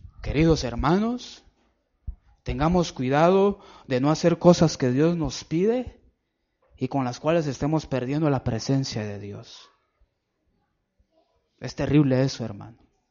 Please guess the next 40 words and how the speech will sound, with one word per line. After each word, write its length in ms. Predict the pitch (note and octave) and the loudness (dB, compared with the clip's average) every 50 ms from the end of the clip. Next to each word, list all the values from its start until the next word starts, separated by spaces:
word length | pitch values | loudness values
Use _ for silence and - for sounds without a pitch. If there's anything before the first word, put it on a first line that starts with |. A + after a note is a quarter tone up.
| _ _ _ _ _ _ _ - - - - - - - - - | _ _ _ _ _ _ _ -20 -20 -20 -20 -20 -20 -20 -10 -2
Estos 680 | - D3 D#3+ - - - E3 D3 - - - - - _ _ _ _ _ _ _ _ _ _ _ _ - | 0 0 0 2 2 2 2 2 0 -6 -14 -18 -20 _ _ _ _ _ _ _ _ _ _ _ _ -12
hicieron 380 | B2+ A#2+ B2+ D3 D3+ D#3 D#3 | -10 -4 0 0 2 2 4
algo 220 | D#3+ E3 E3 D#3+ - | 4 4 4 2 2
que 100 | - C3+ | 2 4
Dios 160 | C3+ D3 D#3 | 6 6 6
no 80 | E3 D#3 | 4 4
les 180 | D#3 D3 - | 0 0 0
había 260 | C3+ B2+ C#3+ D3+ D#3 | 0 2 2 4 6
dicho 500 | D#3 E3+ G3 G3 - - G#3+ G3+ - - - _ _ _ _ _ _ - | 6 4 4 2 2 -2 -2 -2 -4 -8 -16 _ _ _ _ _ _ -6
y 100 | C#3+ C3 | -6 -2
perdieron 500 | - B2+ A#2 A#2+ B2 D3 F#3 G3 F#3+ E3 | 0 0 0 2 2 2 2 4 2 2
la 120 | C3+ - | 0 0
presencia 640 | - - G#2+ G#2+ - - A2 G#2+ G#2 - - A2 | -2 -4 -4 -4 -6 -6 -6 -6 -6 -8 -8 -8
de 160 | G#2 G2+ G2+ G2 | -8 -8 -8 -8
Dios. 480 | G2 G2 G2+ - A#2 A2 - - - _ _ - - - - - | -8 -10 -10 -12 -12 -16 -18 -20 -20 _ _ -20 -20 -20 -12 -6
Ya 100 | - G3+ | -2 0
no 100 | B3 B3+ | 0 0
sentían 560 | - - C#3 C3+ B2+ - - A#3+ C#4+ C4+ F3 | 0 -2 -2 -4 -4 -4 -2 0 0 0 0
la 120 | C3+ A#2+ - | 0 -2 -2
presencia 500 | A#2 A2 G#2+ - A#2 A2 - - A#2 G#2+ | -4 -6 -6 -8 -10 -10 -10 -10 -12 -10
de 100 | G#2+ G#2+ | -10 -10
Dios. 360 | G#2+ G#2 - - - - _ _ _ _ _ _ _ _ _ _ _ _ _ _ - - _ _ _ _ - - - _ _ _ | -12 -14 -14 -18 -20 -20 _ _ _ _ _ _ _ _ _ _ _ _ _ _ -20 -20 _ _ _ _ -20 -20 -20 _ _ _
¿Por 140 | - G3 | -6 -2
qué 100 | - A3+ | 0 0
cree 220 | A3+ - B3+ B3+ A#3+ | 2 2 4 2 4
que 100 | B3 - | 4 4
hay 60 | A3+ | 2
un 100 | B3 A#3 | 4 2
montón 220 | A3+ G#3+ A3+ A#3+ | 2 0 0 0
de 80 | A3+ G#3 | 0 2
gente 260 | G#3+ A3+ A3+ A3 G3 | 2 2 0 0 -2
que 120 | - - G3 | -2 0 -2
ya 20 | |
no 80 | G#3 G3+ | 0 0
les 140 | G3 F3 | -2 -2
gusta 320 | E3+ F#3+ F#3+ - - F3+ E3+ | -2 -2 -4 -2 0 2 2
ir 120 | F3 F3+ | 4 4
a 60 | F3+ | 2
sus 220 | E3+ - D3+ C#3 - | 2 0 -2 -2 -2
iglesias? 760 | B2+ - A#2+ A#2 B2 B2 - - - B2 A2+ A2 - - - | -4 -2 0 0 0 0 -2 -4 -8 -8 -8 -10 -12 -14 -16